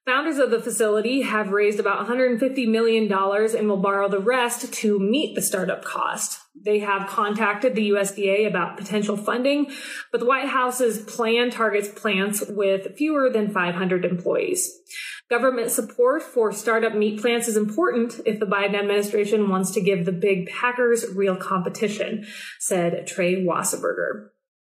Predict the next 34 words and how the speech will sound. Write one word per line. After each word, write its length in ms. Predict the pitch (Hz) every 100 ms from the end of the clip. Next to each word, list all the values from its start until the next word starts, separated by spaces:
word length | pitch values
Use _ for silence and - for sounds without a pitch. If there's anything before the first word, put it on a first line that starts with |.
| _ _ - -
I've 100 | 233
said 160 | 208 202
it 40 |
before, 360 | 208 247 262 254
and 120 | 220
I 60 |
will 140 | 202 196
say 160 | 214
it 80 | 196
again. 440 | 190 208 220 226 - - - - - _ 247
It 60 |
is 180 | 262 220
great. 380 | 202 214 233 -
Uh, 640 | - - - - 214 208
I 80 | 214
commend 380 | 208 233 247 220
everyone 580 | 202 196 190 185 185 190
involved 500 | 208 180 180 175 170
with 320 | 180 180 - -
Sustainable 560 | 220 208 190 180 185
Beef 240 | 180 202 208
L 180 | 190 170
L 120 | 156
C, 260 | - 180
and 100 | 160
not 200 | 311 339
just 160 | 277 -
Sustainable 480 | 208 - 190 190 190
Beef, 240 | 196 190 190 254
anyone 720 | 285 269 202 190 190 185 185 - - - -
across 320 | 220 247 233
the 80 | 240
United 320 | 214 202 196
States 420 | 185 202 185 175